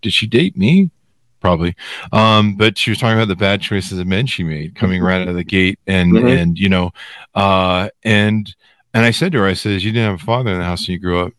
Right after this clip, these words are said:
Speaker 1: She goes, "How'd you know?" I'm like, "'Cause you were, he didn't set the standard for you as to what kind of man you should seek out. He wasn't guiding you. He wasn't, he wasn't being an example of the
Speaker 2: Mm-hmm.
Speaker 1: sort of man that you should seek. So what you were looking for was a father figure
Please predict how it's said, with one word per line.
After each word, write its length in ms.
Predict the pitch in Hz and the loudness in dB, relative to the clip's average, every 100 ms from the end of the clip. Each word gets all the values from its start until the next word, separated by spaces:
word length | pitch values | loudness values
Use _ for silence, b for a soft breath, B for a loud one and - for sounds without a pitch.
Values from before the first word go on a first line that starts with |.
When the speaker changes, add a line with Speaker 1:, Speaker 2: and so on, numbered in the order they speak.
| _ | _
Speaker 1:
She 140 | - 117 | -4 0
goes, 120 | 101 | 2
"How'd 220 | 135 117 | 2 0
you 80 | 120 | -4
know?" 340 | 139 156 76 - _ _ _ - | -4 -4 -6 -12 _ _ _ 0
I'm 60 | |
like, 120 | 135 - | 2 2
"'Cause 160 | 113 | 0
you 80 | 127 | 2
were, 240 | 113 113 - 117 - | 0 0 -4 -10 -6
he 160 | - 123 | 0 2
didn't 200 | 120 104 | 2 0
set 220 | - - | -2 -6
the 60 | - | -6
standard 520 | - 127 170 120 - | -2 0 2 0 -4
for 220 | - 87 | -6 -4
you 320 | 80 76 110 - _ _ _ _ - | -4 -6 -10 -14 _ _ _ _ -4
as 140 | 101 | -2
to 100 | 110 | 0
what 180 | 101 107 | 0 0
kind 220 | - 101 | -2 0
of 80 | 92 | 0
man 300 | 92 104 110 | 2 2 2
you 60 | 95 | -2
should 200 | - - | -6 -8
seek 400 | - 104 90 110 | -2 -2 0 0
out. 260 | 113 85 - | -2 -4 -8
He 120 | 98 | -8
wasn't 360 | 95 92 98 | -6 -6 -4
guiding 420 | 92 101 107 101 95 | -2 0 -2 -2 -4
you. 260 | 90 87 - B B B | -2 -4 -8 B B B
He 120 | 98 | 0
wasn't, 320 | 101 98 95 | 0 0 -4
he 160 | - 101 | -2 0
wasn't 300 | 101 98 90 | 2 0 0
being 240 | 104 90 | 0 2
an 80 | 87 | 0
example 680 | 87 82 113 185 120 71 92 b b 104 | -2 0 0 0 -2 -8 -10 b b -4
of 120 | 107 | -2
the 60 | |
Speaker 2:
Mm-hmm. 80 | 104 | 0
Speaker 1:
sort 160 | 110 101 | 0 0
of 80 | 98 | 2
man 220 | 98 95 | 2 0
that 60 | |
you 40 | 90 | -2
should 200 | - 92 | -4 -6
seek. 420 | - 226 143 - b b | -2 0 0 -4 b b
So 220 | - 120 110 | 0 2 2
what 240 | 107 123 | 0 -2
you 160 | 117 147 | 0 0
were 120 | 113 | 2
looking 300 | 156 180 117 | 2 0 -4
for 180 | - 104 | -2 0
was 120 | 95 87 | 0 -2
a 80 | |
father 400 | - 147 196 202 | -2 2 2 0
figure 520 | - - 76 76 92 | -4 -10 -16 -12 -14